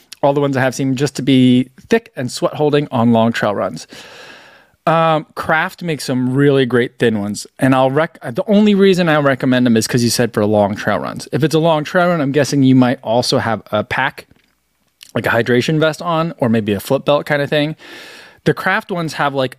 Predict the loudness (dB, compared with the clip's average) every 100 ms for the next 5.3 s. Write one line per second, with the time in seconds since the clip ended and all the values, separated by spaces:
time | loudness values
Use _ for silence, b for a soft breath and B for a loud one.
0 | _ 0 2 0 -4 -4 0 0 0 0
1 | -4 -6 -14 _ -4 -2 0 2 2 0
2 | -2 -4 -2 -4 -6 -8 -12 -20 _ -6
3 | -4 -2 0 0 0 -2 0 2 0 0
4 | -2 0 2 0 0 -4 -4 -4 -4 -6
5 | -6 -10